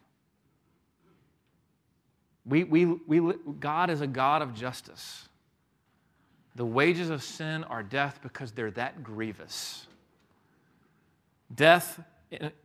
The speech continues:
came through sin, and then notice what he says, "And so death spread to all men because all sinned."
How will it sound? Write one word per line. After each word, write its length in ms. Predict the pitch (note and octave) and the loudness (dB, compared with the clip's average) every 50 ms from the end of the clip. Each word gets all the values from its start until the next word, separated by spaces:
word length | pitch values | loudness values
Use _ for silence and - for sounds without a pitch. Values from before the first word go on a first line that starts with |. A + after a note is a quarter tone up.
| _ - | _ -2
came 360 | - D#3+ D#3+ E3 E3 E3+ D#3+ | 2 2 4 4 2 0 -4
through 320 | D#3+ - - D#3+ E3+ F3+ | -6 -2 4 6 8 8
sin, 520 | E3+ - - E3 D#3 D#3+ E3 F3+ F#3 G3+ G3+ - - _ _ _ _ _ - - - - - _ _ _ - | 6 4 0 -2 -2 -2 -2 -4 -6 -8 -10 -12 -18 _ _ _ _ _ -20 -20 -20 -20 -20 _ _ _ -4
and 100 | A#2+ B2 | -2 0
then 80 | A#2+ | 2
notice 300 | B2+ C#3 C#3 C#3 C3+ - | 4 4 4 2 0 -2
what 60 | D3+ C#3 | -2 -4
he 60 | B2 | -2
says, 440 | - - C3 A#2 A2 G#2+ G2+ G2+ - | -2 -2 0 0 0 0 0 -4 -6
"And 160 | - B2 A#2+ A2+ | -10 -8 -8 -8
so 260 | - - D3+ C3 A#2+ | -4 -2 0 0 -2
death 680 | G#2+ A2 A#2 D#3 F3 D#3+ A#2+ A2 G#2+ - - - - - - - - _ | -2 -2 0 2 4 4 4 2 0 -6 -12 -18 -20 -20 -20 -20 -20 _
spread 580 | - - - - - - D3 D3 D3 D3+ D3 - | -16 -14 -14 -14 -6 0 2 2 2 2 0 -4
to 260 | - - B2+ A#2 - - | -4 -2 -2 -2 -2 -2
all 340 | - B2 C3 C#3+ D#3 E3 D#3+ | 2 2 4 4 4 2 0
men 480 | D3 B2 G#2+ G2 F#2 F2+ F#2 F#2 G#2 A2 _ _ _ _ _ _ _ _ | -2 -4 -6 -6 -8 -10 -12 -16 -18 -20 _ _ _ _ _ _ _ _
because 400 | B2 A2+ - - A#2 G#2+ G#2 - - _ _ | -12 -12 -8 -8 -8 -8 -8 -12 -18 _ _
all 520 | A#2 A#2+ A#2+ B2 B2 B2+ C3 B2+ C3+ C#3 - _ _ _ _ _ _ _ | -4 -2 -2 -2 -4 -6 -8 -10 -14 -18 -20 _ _ _ _ _ _ _
sinned." 340 | - - - - G2+ E2 | -20 -20 -16 -16 -16 -16